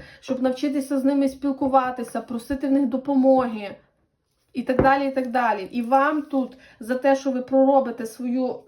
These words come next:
задачу, свої родові задачі, ви виконуєте в роду,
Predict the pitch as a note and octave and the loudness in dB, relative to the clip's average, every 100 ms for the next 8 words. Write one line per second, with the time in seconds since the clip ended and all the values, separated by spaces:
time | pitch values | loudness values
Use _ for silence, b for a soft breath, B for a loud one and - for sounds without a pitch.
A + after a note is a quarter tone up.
0 | - G3+ A3 B3 A#3 B3+ B3+ B3+ A3+ - | -14 -10 -6 -2 0 0 0 -4 -10 -8
1 | A#3+ C4 B3+ A#3 A#3 B3+ A#3+ A#3 A#3 A#3+ | -4 -2 -2 -4 -4 -4 -4 -4 -2 0
2 | A#3 B3 G#3+ G#3+ B3 B3+ A#3 A3+ A3 A3+ | -2 -6 -10 -8 -8 -6 -6 -6 -8 -10
3 | A3 A3+ G#3+ C4 | -8 -10 -4 -4